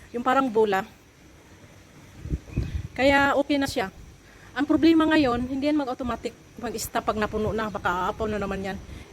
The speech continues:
I-check ko na lang yan siya mamaya. Pag ano, pag na, napuno na, check-check ko na lang. Issue lang talaga para magkaroon ng tubig, kaya ang hirap talaga. Sa amin lang talaga ang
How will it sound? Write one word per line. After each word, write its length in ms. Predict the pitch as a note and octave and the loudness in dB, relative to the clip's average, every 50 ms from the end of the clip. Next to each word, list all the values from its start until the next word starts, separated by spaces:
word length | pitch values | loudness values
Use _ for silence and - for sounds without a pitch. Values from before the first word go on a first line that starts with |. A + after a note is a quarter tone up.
| - | -16
I-check 240 | - - - C#4+ C#4+ | -4 0 0 2 4
ko 80 | D4 C#4+ | 4 2
na 80 | C#4 | 2
lang 160 | C4+ B3 A#3+ A#3+ | 2 0 0 0
yan 160 | A#3+ A#3 A#3+ | -2 -4 -4
siya 160 | - A#3+ A3 | -4 -4 -4
mamaya. 400 | G#3+ G3+ G3+ G3+ G3 F#3+ F#3+ F#3 - - - - - - - - - - - - - - - - - - - | -4 -4 -4 -4 -4 -4 -6 -6 -8 -12 -20 -20 -20 -20 -20 -20 -20 -20 -20 -20 -20 -20 -20 -20 -20 -10 -2
Pag 480 | - G#3 G#3 G#3 G3 G3+ F#3+ F#3 F#3 F#3 | 2 4 4 4 4 2 -2 -4 -6 -6
ano, 160 | F3+ F3+ F3 - - - - - - - - - - - - - - - - - - - - - - - - | -6 -8 -10 -12 -18 -20 -20 -20 -20 -20 -20 -20 -18 -18 -18 -18 -18 -18 -20 -20 -20 -20 -20 -20 -20 -12 -6
pag 200 | - A3 A3 G#3+ | -4 -4 -4 -2
na, 480 | A3+ A3 A3 G#3+ G#3+ G#3+ G#3+ A3+ B3+ A#3+ - - - - | -2 0 2 2 2 0 0 -2 -4 -6 -10 -16 -12 -8
napuno 400 | A3 A3 - G#3+ G#3 G#3 G3+ F#3+ | -8 -4 -2 -2 -2 0 -2 -4
na, 200 | G3 G3 G3 G3 | -4 -6 -6 -8
check-check 400 | - - G#3+ - - - G#3+ - | -8 -10 -10 -6 -4 -4 -4 -2
ko 80 | - G3+ | -2 -2
na 80 | G3 F#3+ | -2 -2
lang. 160 | F#3 F#3+ F#3+ - - - - - - - - - - - - - - - - - - - - - - - - - - - - - - - - - - - - - - - - - - - - - - - - - - - - - | -2 -4 -6 -8 -14 -18 -20 -20 -20 -20 -20 -20 -20 -20 -20 -20 -20 -18 -16 -16 -16 -14 -16 -16 -16 -16 -16 -14 -10 -10 -10 -10 -10 -14 -14 -14 -14 -16 -18 -18 -18 -18 -16 -14 -10 -8 -6 -6 -6 -8 -4 -2 -2 0 0 2
Issue 280 | - F4+ E4+ - F4 F4 | 2 2 2 4 6 6
lang 160 | E4 E4+ E4+ E4 | 6 6 4 2
talaga 640 | E4+ E4 D#4 D#4+ D#4 D4+ D#4+ D#4+ E4 D#4+ E4 E4 E4 E4+ - - - - - - - - - - | 2 4 4 4 4 4 4 4 6 4 4 2 2 -2 -6 -10 -12 -12 -12 -14 -14 -14 -10 -6
para 160 | C4+ C#4+ D4+ | -2 0 0
magkaroon 380 | D4+ D4+ D4+ D#4 D#4+ D#4 D#4 | 0 2 4 4 4 4 4
ng 120 | D#4+ D#4 D4+ - | 2 2 2 2
tubig, 320 | D4+ D4+ C4+ C#4+ C#4+ C#4+ | 0 2 2 0 -2 0
kaya 200 | - C4+ B3+ B3+ | 0 0 0 0
ang 60 | B3 | 0
hirap 240 | C4 C4+ C4+ C4 - | -2 -2 -2 -2 -2
talaga. 360 | - A#3+ A#3 A3+ A3 A#3 B3 - | -2 -2 -2 -2 -2 -4 -6 -8
Sa 200 | - - - A#3+ | -6 -2 2 2
amin 200 | C4 C#4+ D4+ D#4 | 4 4 4 4
lang 120 | D4+ D4 C#4 | 4 2 2
talaga 340 | - C4 B3 A#3 G#3+ G#3 A3+ | 0 0 0 0 -2 -4 -4
ang 60 | A#3 | -6